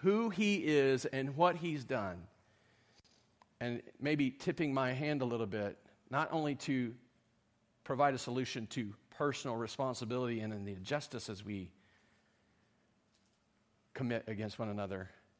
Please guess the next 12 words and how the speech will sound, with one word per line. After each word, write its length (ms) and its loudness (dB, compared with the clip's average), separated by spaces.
but 100 2
also 280 4
the 120 -2
ways 280 0
that 120 -8
we 160 -4
systemically 1040 -4
do 240 -2
injustice 840 -6
to 100 -6
one 140 -2
another. 340 -8